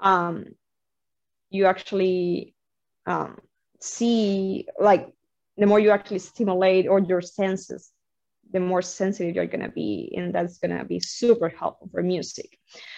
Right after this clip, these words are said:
So there were, you know, the more paintings you see or movies you watch or sculptures you appreciate, like, everything is full, is, is actually food for your body.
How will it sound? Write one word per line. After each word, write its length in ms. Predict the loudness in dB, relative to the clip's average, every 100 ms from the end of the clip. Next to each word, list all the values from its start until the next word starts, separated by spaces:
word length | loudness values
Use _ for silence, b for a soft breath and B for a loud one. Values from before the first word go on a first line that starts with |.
| B B
So 300 | 2 6 8
there 120 | 6
were, 180 | 4 0 2
you 100 | 6
know, 100 | 6
the 100 | 6
more 180 | 4 4
paintings 480 | 4 2 2 -4 -2
you 220 | -2 -2
see 560 | -4 -6 -4 -2 2
or 140 | 4 6
movies 420 | 6 6 4 2
you 80 | 2
watch 560 | 4 4 4 0 -4 -4
or 340 | 0 2 0
sculptures 720 | -2 -6 -2 -2 -2 -2 -2 0
you 200 | 0 2
appreciate, 760 | -2 -6 -16 -2 2 4 2
like, 220 | 2 -2 -2 _ _ _ _ _ _ _ _ _ _ _ _ _ 2
everything 560 | 4 6 4 6 4 4
is 240 | 2 -8 -20 _
full, 400 | -2 0 0 -2 _ _ _ _
is, 260 | -10 -10 _ _
is 160 | -4 -2
actually 300 | -2 -2 -2
food 340 | -2 2 2 2
for 100 | 0
your 200 | 2 0
body. 580 | 2 0 0 -4 -8